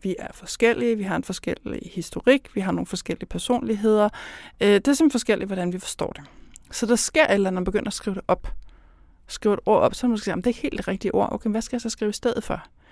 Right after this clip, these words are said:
Så, så laver man pil over, "Jamen, mangler vi så ikke også?" Det, der simpelthen sker, når man begynder at gøre det visuelt, det er, at vi begynder at få et fælles billede af det. Og jeg har simpelthen oplevet, altså sådan møder eller workshops, hvor man er i gang og begynder at tegne og pile, og hvor f-,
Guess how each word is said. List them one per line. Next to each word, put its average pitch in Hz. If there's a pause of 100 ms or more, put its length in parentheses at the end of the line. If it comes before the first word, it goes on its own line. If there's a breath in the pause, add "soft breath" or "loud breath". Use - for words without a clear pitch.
(240 soft breath)
Så, -
så 247
laver 240
man 233
pil -
over, -
"Jamen, 180
mangler 202
vi 262
så 220
ikke -
også?" 180 (540 loud breath)
Det, 254
der 277
simpelthen 247
sker, -
når 214
man 202
begynder 208 (360)
at -
gøre 196
det 185
visuelt, - (640 soft breath)
det 233
er, 220
at 214
vi 214
begynder 208
at 208
få 214
et 214
fælles 302
billede 156
af -
det. - (380)
Og 202
jeg 208
har 240
simpelthen 226
oplevet, 214 (100)
altså 190
sådan 208
møder 202
eller -
workshops, 233
hvor 202
man 185
er -
i 208
gang 208
og 185
begynder 202
at 185
tegne 185
og 180
pile, 220 (720 loud breath)
og 220
hvor 214 (560)
f-, -